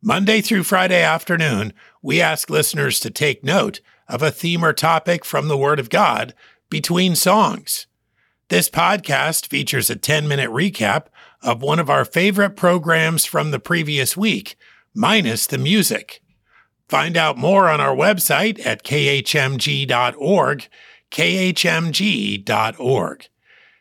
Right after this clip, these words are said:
Today, we want to ask you to take note of Second Timothy two, eight through thirteen.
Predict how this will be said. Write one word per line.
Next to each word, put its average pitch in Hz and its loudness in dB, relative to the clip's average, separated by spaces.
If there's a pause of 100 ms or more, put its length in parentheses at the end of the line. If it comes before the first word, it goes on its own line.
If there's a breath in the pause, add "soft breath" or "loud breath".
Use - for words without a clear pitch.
(120 soft breath)
Today, 165 0
we 165 -2
want 151 2
to 139 2
ask 139 -2
you 139 -4
to 117 -4
take 120 -4
note 214 0 (280 soft breath)
of 208 -4
Second 170 -2
Timothy 180 -2
two, 143 0 (320 soft breath)
eight 170 -2
through 165 -2
thirteen. 127 -4